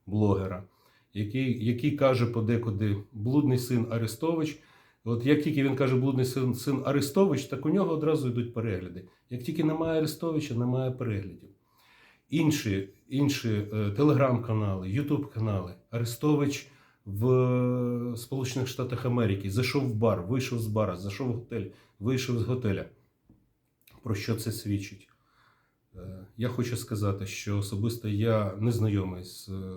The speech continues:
з паном Арестовичем, е, але, е, я до нього ставлюся позитивно і вважаю, що це людина широкого такого кругозору і широкого кола взагалі знань і, е, інформації.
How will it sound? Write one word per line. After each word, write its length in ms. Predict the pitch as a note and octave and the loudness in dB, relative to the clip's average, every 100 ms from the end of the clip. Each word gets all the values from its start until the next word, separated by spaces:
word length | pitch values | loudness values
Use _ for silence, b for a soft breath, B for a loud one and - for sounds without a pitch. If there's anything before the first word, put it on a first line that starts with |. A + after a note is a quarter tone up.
| F#2+ | -12
з 640 | - - - - - - _ | -14 -12 -12 -14 -18 -20 _
паном 280 | G2+ G2 G2+ | -4 -2 -2
Арестовичем, 720 | G#2 - D#3+ E3 - D3 C#3 | -4 -2 0 0 -4 -2 -4
е, 120 | B2+ B B B B _ G#2 G2+ G2+ G2 G2+ | -6 B B B B _ -8 -4 -2 -4 -4
але, 560 | G#2 A2+ A#2+ A#2 G#2+ A2 | -2 0 2 4 2 -2
е, 260 | G#2 G2+ G2+ | -4 -2 0
я 220 | G#2 C3 | 0 2
до 120 | B2+ | 4
нього 200 | A#2 G#2 | 4 4
ставлюся 500 | G2+ - G#2 G2 - | 2 0 0 0 -2
позитивно 800 | G#2+ A2 G#2+ G#2 D#3 D#3+ C3+ - - | -4 -2 -2 0 2 4 2 0 -6
і 300 | A2+ G#2+ G#2 | -4 -2 0
вважаю, 580 | G#2 G2+ G2+ G#2 A#2+ A#2 | -2 -4 -2 0 2 2
що 180 | - G2 | 0 -8
це 260 | - G#2+ | -8 -4
людина 460 | G2+ F#2+ G#2 G2+ F#2+ | -4 -2 -2 -2 -2
широкого 600 | - - G#2 F#2+ - - | -8 -10 -6 -6 -8 -12
такого 300 | G2 G2+ G2 | -14 -12 -12
кругозору 720 | F#2+ G2 F#2 F#2+ A#2+ B2+ A#2 B B B B _ | -8 -6 -6 -4 -4 -2 -4 B B B B _
і 420 | G2+ G2+ G2+ G2 G2 | -6 -4 -2 -4 -6
широкого 500 | - G#2+ G2+ G2+ G2+ | -4 -4 -4 -6 -6
кола 320 | A2+ G2+ F#2 | -6 -4 -6
взагалі 420 | F#2 F#2+ G2 G2 | -8 -6 -4 -6
знань 580 | F#2 F#2+ A2 A#2+ A#2 A#2 - | -4 -2 0 0 -2 -4 -10
і, 420 | F#2+ F#2+ F#2+ G2 _ b b b _ - | -8 -8 -8 -12 _ b b b _ -14
е, 320 | G2+ G2+ G2+ | -10 -8 -6
інформації. 920 | G#2 G2+ A2 A2 G2 F#2 - F2 F#2 | -4 -4 0 0 0 -2 -10 -12 -14